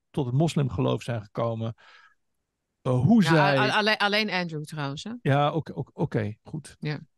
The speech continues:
Speaker 1: Eh, hoe zij, ehm, eh, kinderen bij de hand willen nemen om sterk te worden, weet je wel?
Speaker 2: Mhm.
Speaker 1: Hoe zij de, de mannelijkheid weer op een podium trekken.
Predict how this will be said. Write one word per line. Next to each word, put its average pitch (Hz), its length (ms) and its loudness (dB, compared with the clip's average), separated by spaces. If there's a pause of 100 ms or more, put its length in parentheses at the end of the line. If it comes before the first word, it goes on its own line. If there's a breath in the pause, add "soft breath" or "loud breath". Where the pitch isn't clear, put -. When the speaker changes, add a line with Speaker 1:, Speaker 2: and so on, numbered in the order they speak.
Speaker 1:
Eh, 127 400 2
hoe 156 180 2
zij, 143 500 2
ehm, 131 680 -2 (460)
eh, 131 200 -2 (480)
kinderen 202 320 4
bij 143 140 6
de 139 60 4
hand 151 200 2
willen 127 220 2
nemen 131 440 2
om 139 480 0
sterk 202 480 2
te 156 100 0
worden, 117 360 0
weet 120 160 0
je 151 60 -2
wel? 196 160 -2 (300 soft breath)
Speaker 2:
Mhm. 170 220 -6
Speaker 1:
Hoe 180 200 4
zij 139 460 2
de, 135 320 -4
de 131 100 0
mannelijkheid 135 840 4
weer 131 200 2
op - 160 -6
een 120 120 -8
podium 139 520 4
trekken. 139 520 -2